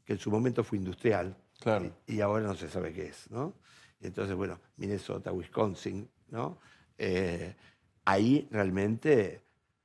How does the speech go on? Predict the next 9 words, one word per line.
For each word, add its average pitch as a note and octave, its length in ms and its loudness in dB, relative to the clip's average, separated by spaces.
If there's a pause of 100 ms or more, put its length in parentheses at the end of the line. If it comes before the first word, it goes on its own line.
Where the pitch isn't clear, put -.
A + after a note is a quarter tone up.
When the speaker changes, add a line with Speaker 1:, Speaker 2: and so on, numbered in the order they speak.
(320)
Speaker 1:
estados B2 380 0
que - 60 -16
significan G2 380 -2
muchos G#2 220 -2
delegados, E2 520 0
¿no? C3+ 320 -8 (480)
Quince, F#2 480 -4
diez, F2 560 -4 (280)
y, - 100 -20